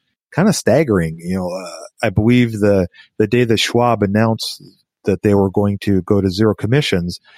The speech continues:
they dropped, like, ten percent in one day. Uh, Goldman Sachs, I believe, dropped, uh, like, eight or ten percent. Uh, Interactive Brokers, ten, fifteen percent, uh, T D Ameritrade dropped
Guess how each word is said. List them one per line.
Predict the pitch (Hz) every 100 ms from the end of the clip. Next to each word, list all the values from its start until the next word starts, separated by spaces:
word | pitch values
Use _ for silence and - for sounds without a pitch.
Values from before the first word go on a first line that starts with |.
| - _
they | 113
dropped, | 101 123 -
like, | 92 -
ten | 123 110
percent | 92 - 110 80
in | 85
one | 92 90
day. | 98 95 71 - _ _ _ -
Uh, | 90 87 85 80 104
Goldman | 123 123 117 101
Sachs, | - 117 120 -
I | 95
believe, | 82 98 101 -
dropped, | 95 95 - - - 90
uh, | 95 87 85 104
like, | 92 -
eight | 113 101
or |
ten | - 104 90
percent. | 90 - 90 82 _ _ _ _ _ -
Uh, | 101 -
Interactive | 120 120 117 117 92
Brokers, | 113 117 95 85 87 - _ _ -
ten, | - 113
fifteen | - 120 - 110
percent, | 95 - 98 90 - _
uh, | 95 85
T | - 135
D | 131
Ameritrade | 107 117 120 104 85
dropped | 85 -